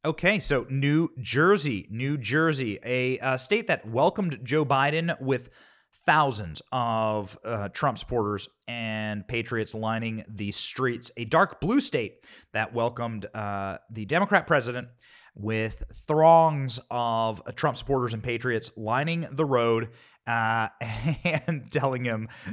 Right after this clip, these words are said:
to go home. I remember there were a lot of, uh, uh, a lot of F Joe Bidens being said to, uh, Joe Biden in New Jersey. Maybe Loza Alexander was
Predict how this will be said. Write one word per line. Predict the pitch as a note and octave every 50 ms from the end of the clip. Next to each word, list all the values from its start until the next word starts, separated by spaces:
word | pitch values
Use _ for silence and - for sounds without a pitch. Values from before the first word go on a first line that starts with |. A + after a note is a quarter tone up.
| - _ -
to | - C3+ B2+ B2 B2 B2 A#2+ A#2 B2 B2+ A2+
go | G2+ B2 A#2 A#2 A2+
home. | F#2+ G2+ C3+ B2+ A2+ G#2+ G2+ F2+ F#2 -
I | - A#2+ B2+ C3+
remember | C3+ C3 C3 B2+ B2 A#2+
there | A#2 A#2 A#2+ A#2
were | A#2+ A#2 A2+
a | A2
lot | A2+ B2+ C3+ C#3+ C#3+
of, | C3+ B2 A2
uh, | A#2+ A#2+ A#2+ A#2 A2+ G#2+ - - - - - - - _
uh, | - B2 B2+ B2+ -
a | D#3
lot | E3 F3 F#3+ A#3 B3+
of | B3+ - -
F | F#3 G3 - -
Joe | - F#3 F3+
Bidens | D#3+ D#3+ G3 F3 A3 A3+ G3 D#3+ C3+
being | D3 D3+ D3
said | C#3 - E3 D3+ C#3+
to, | C#3+ D3+ C#3 C3+ C3+ G2 F#2+
uh, | C#3
Joe | B2 D3+ C#3
Biden | C3 C3 C3+ C3+ C#3
in | C3+ F3 G3
New | G3+ F3
Jersey. | C3+ G#2 B2 A#2+ A2+ A#2
Maybe | B2+ C3 C#3 C#3 C#3 -
Loza | - C#3+ C3 C3+ C#3 C#3+ D3+ C#3+ C#3+ D#3 D3 - -
Alexander | B2+ C3 C3 C3 B2 A2 G2+ B2 B2+ C#3 C#3+ C#3 B2+ A#2 A2+ G#2
was | G2+ B2 A#2 A#2 A#2 A2+ A#2 A2+ G#2 G#2+